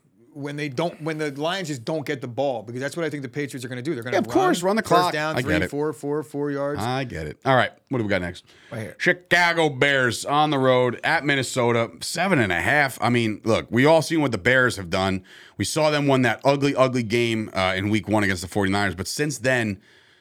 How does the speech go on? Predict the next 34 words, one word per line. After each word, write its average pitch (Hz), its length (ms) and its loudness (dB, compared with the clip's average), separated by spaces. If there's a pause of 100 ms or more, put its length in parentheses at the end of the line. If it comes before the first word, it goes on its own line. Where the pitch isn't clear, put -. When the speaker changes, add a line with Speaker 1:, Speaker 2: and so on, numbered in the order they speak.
(600)
Speaker 2:
I 98 260 2
don't 117 120 2
know, 101 120 2
man. 92 320 0
I, 90 360 0
I 107 40 0
find 135 280 2
it 117 60 2
hard 123 220 4
pressed 123 240 2
to 117 60 -2
believe 110 340 2
in 107 80 2
the 95 80 -2
Bears 107 340 2
after 95 240 -2
that 98 240 0
one. 113 340 -2
Um, 85 440 -4
I, 101 80 -4
what 107 100 0
are 95 60 2
they? 85 80 0
Are 101 120 2
they 139 120 0
two 156 180 0
and 143 100 0
two 160 220 -2
or 135 80 -4
are - 20 0
they 95 80 0
one 90 200 -2
and 82 100 -10
three? 71 200 -10